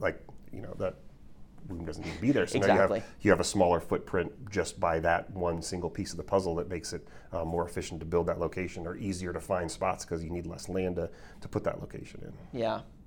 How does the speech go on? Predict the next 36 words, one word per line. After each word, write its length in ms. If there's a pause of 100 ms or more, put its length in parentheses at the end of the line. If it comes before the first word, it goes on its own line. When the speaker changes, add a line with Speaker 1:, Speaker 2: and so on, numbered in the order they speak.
(420)
Speaker 2:
So 220
I, 240
I 60
think 220
the 440 (340)
closing 440
message 400
there 380
then 320
is, 800 (200)
uh, 120
you 120
know, 80
the 100
sooner 540
that 280
folks 280
can 220
jump 300
on 160
this 120
kind 260
of 120
technology 840
and 120
these 200
kinds 340
of 100
transformations 920
to 80
the 80
larger 540 (380)
digital 340
first 440 (100)
banking 400
ecosystem, 800